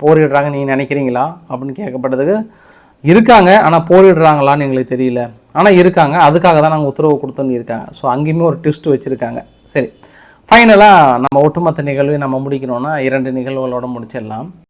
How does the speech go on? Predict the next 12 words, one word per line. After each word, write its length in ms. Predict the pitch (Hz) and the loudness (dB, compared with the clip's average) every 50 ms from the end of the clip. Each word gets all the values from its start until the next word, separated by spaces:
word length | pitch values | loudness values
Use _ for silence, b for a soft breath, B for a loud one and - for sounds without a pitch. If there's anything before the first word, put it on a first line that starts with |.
| - 135 | -6 0
நார்வேல 480 | 143 147 175 196 214 208 208 214 208 196 | 2 4 4 4 4 4 4 4 4 4
இருக்கக்கூடிய 640 | 175 160 156 165 143 - 139 139 143 160 160 151 | 2 0 -2 -6 -6 -6 -4 -2 0 0 0 0
எம்பசி, 400 | 147 151 147 143 143 - - - _ _ _ _ _ _ | 0 0 -2 -2 -4 -4 -12 -14 _ _ _ _ _ _
யூ 220 | - 151 170 180 | -4 -2 0 2
எஸ் 160 | 180 165 143 156 | 2 0 0 -4
னுடைய 240 | 147 139 127 131 | -4 -2 0 0
எம்பசிக்கு 380 | 139 147 151 147 - 143 127 127 123 | 0 0 -2 -4 -4 -6 -4 -4 -4
வெளியில 540 | 120 120 120 139 190 208 180 143 123 123 123 - | -2 -2 -2 0 2 2 2 0 -4 -6 -10 -12
இந்த 380 | 123 123 127 123 123 123 120 117 _ b b b b b b | -8 -4 -2 -2 -2 -2 -6 -8 _ b b b b b b
செக்யூரிட்டி 560 | - - 185 185 185 247 233 202 190 175 147 | -2 0 0 2 2 2 2 4 2 2 4
கார்டெலாம் 340 | 147 135 139 143 135 127 123 | 4 2 4 2 2 0 0
இருப்பாங்கல்ல, 480 | 113 120 113 - 123 123 135 131 107 | -2 -6 -6 -4 -4 -4 -4 -4 -4